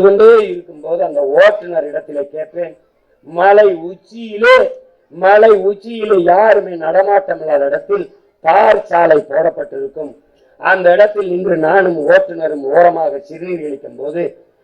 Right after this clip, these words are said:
நான் கேட்டேன், "இங்கே எல்லாம் ரோடு போட்டிருக்கானே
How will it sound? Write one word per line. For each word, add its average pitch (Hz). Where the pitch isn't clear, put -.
நான் 160
கேட்டேன், 165
"இங்கே 226
எல்லாம் 277
ரோடு 220
போட்டிருக்கானே 170